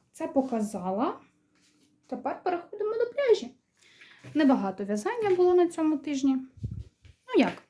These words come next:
не те, що небагато, ну, чи здається небагато, може через те, що шкарпетки такі маленькі, їх начебто і багато, але вони маленькі, ну, не знаю. Так, спочатку почнемо з в'язальної зустрічі, і я вам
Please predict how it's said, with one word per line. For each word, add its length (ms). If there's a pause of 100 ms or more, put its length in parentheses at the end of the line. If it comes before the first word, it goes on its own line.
(140)
не 120
те, 120
що 160
небагато, 600 (180)
ну, 180
чи 180
здається 380
небагато, 480
може 240
через 280
те, 160
що 120
шкарпетки 560
такі 180
маленькі, 540 (480)
їх 180
начебто 500
і 80
багато, 520 (380)
але 240
вони 220
маленькі, 680
ну, 100 (140)
не 120
знаю. 200 (600)
Так, 340 (1200)
спочатку 580
почнемо 640 (120)
з 80
в'язальної 460
зустрічі, 460 (720)
і 100
я 240
вам 240